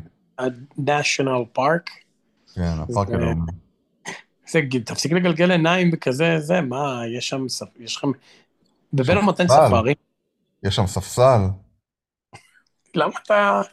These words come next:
Speaker 1: כזה שלילי? יש לך גם בפתח תקווה, יש את, אה, זה.
Speaker 2: גם ספסל.
Speaker 1: אבל אחר לגמרי, זה,
Speaker 2: נכון.
Speaker 1: זה כמו להגיד, זה כמו להגיד, ראית אגם, ראית את כל האגמים. יש אגם גדול, אגם קטן, אגם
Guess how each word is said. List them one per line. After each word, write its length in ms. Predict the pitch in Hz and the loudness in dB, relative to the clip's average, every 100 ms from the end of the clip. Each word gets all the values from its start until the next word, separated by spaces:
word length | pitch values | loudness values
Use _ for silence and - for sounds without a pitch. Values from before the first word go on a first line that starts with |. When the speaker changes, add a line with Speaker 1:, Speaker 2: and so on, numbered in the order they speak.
| - - _ _ | -20 -20 _ _
Speaker 1:
כזה 240 | - 175 185 | -4 -2 -2
שלילי? 500 | - 185 202 170 123 | 0 0 2 2 2
יש 180 | 131 131 | 0 -2
לך 80 | 160 | -4
גם 180 | 135 123 | -2 -4
בפתח 320 | 117 - - | -6 -12 -18
תקווה, 320 | - 143 - 120 | -8 -8 -2 -2
יש 200 | 113 120 | 0 -4
את, 200 | - 123 | -2 -2
אה, 220 | 120 113 | -2 -2
זה. 200 | 107 143 156 - _ | 0 0 0 -6 _
Speaker 2:
גם 160 | 87 123 | 0 0
ספסל. 440 | 143 147 - 95 87 95 _ _ _ _ _ - - 587 _ _ _ _ 143 _ _ _ _ _ _ - - - | 0 -4 0 0 0 -8 _ _ _ _ _ -14 -14 -20 _ _ _ _ -20 _ _ _ _ _ _ -18 -16 -4
Speaker 1:
אבל 180 | 135 131 | 2 2
אחר 280 | - 147 156 | 2 2 2
לגמרי, 520 | 156 139 131 104 113 | 2 2 0 -4 -8
זה, 160 | 120 120 98 | -4 -2 -2
Speaker 2:
נכון. 180 | 104 | 0
Speaker 1:
זה 160 | 92 90 | 0 2
כמו 120 | 175 | 2
להגיד, 440 | 196 - 208 180 - - | 2 2 0 0 -6 -12
זה 140 | - 160 | 0 2
כמו 200 | 196 190 | 2 2
להגיד, 260 | 185 180 175 | 2 2 2
ראית 280 | 160 170 | 2 2
אגם, 360 | 160 143 151 147 | 0 0 -2 -4
ראית 220 | 135 131 | -8 -8
את 80 | 127 | -10
כל 200 | - 127 | -8 -6
האגמים. 380 | 117 107 107 110 | -6 -8 -10 -8
יש 140 | 123 | -6
אגם 220 | 120 113 | -4 -4
גדול, 320 | 110 110 165 135 | -6 0 0 0
אגם 200 | 107 104 | -4 -14
קטן, 460 | 101 - 143 143 | -16 -8 -6 -6
אגם 380 | 107 107 107 110 | -10 -16 -18 -18